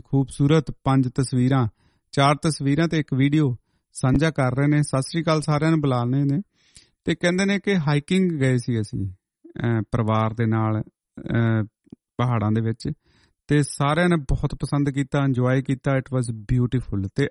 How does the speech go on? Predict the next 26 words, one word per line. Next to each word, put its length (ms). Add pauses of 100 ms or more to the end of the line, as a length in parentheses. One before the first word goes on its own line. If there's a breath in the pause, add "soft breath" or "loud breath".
ਆਪਣੀ 400
ਉਹ 200
ਜਿਹੜੀ 200 (160)
ਅੱਖ 240
ਦੀ 160
ਨਜ਼ਰ 380
ਹੈ 100 (600)
ਉਹ 100
ਕੈਮਰੇ 420
'ਚ 100
ਕੈਦ 300
ਕੀਤੀ 340
ਉਹਨਾਂ 240
ਨੇ 120
ਤੇ 120
ਸਾਡੇ 260
ਨਾਲ 120
ਫੋਟੋਆਂ, 480
ਤਸਵੀਰਾਂ 500
ਸਾਂਝੀਆਂ 460
ਕੀਤੀਆਂ। 500 (760)
ਵਾਹ, 360
ਕਿਆ 200
ਬਾਤ 300
ਹੈ 60
ਜੀ। 140